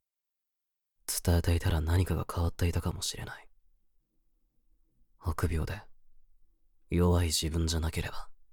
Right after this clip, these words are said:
何かが変わっていたかもしれない。したかったから。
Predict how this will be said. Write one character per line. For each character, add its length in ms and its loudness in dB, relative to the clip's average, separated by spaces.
何 260 2
か 100 -2
が 160 -4
変 140 -4
わ 60 2
っ 40 -8
て 120 -2
い 40 0
た 100 0
か 100 -4
も 100 -8
し 160 -6
れ 60 -12
な 120 -18
い。 80 -20
し 120 -6
た 120 4
か 80 2
っ 40 -2
た 140 -6
か 80 -8
ら。 220 -12